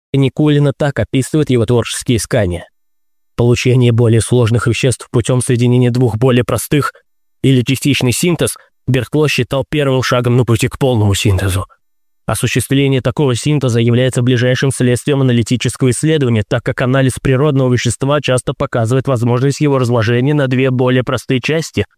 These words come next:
которые, соединяясь, дают исходное вещество».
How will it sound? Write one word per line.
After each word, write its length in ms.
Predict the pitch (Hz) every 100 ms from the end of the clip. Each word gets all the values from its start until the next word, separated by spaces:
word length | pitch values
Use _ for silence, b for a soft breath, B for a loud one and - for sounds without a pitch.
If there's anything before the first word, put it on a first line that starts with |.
| -
которые, 340 | 123 123 127
соединяясь, 680 | 131 131 127 120 120 139 170
дают 260 | 131 123 131
исходное 440 | 135 - 127 120
вещество». 520 | 120 113 127 - 123